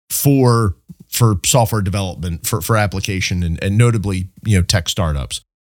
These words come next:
But even larger companies fall for this crap too. E-,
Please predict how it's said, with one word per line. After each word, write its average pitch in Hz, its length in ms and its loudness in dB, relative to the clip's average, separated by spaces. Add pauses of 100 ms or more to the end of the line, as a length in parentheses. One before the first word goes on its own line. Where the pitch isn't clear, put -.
But 254 120 2
even 339 200 2
larger 185 300 4
companies 107 440 -2 (240)
fall 123 240 0
for 113 140 -2
this 107 120 -2
crap 98 300 0
too. 90 260 -2 (300)
E-, - 60 -4